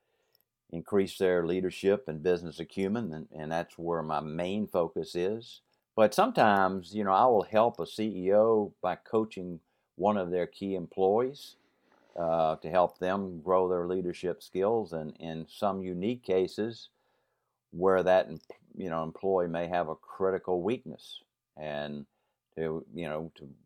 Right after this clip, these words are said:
to help with coaching so that, uh,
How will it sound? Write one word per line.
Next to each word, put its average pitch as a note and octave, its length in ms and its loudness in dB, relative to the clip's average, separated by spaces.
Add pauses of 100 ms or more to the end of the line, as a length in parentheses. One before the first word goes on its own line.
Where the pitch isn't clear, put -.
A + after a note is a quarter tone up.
(160)
to D2+ 480 -8 (200)
help G#2 300 4
with F#2 280 -2
coaching G2+ 520 2
so F2 380 0
that, E2 480 -6
uh, E2 300 -2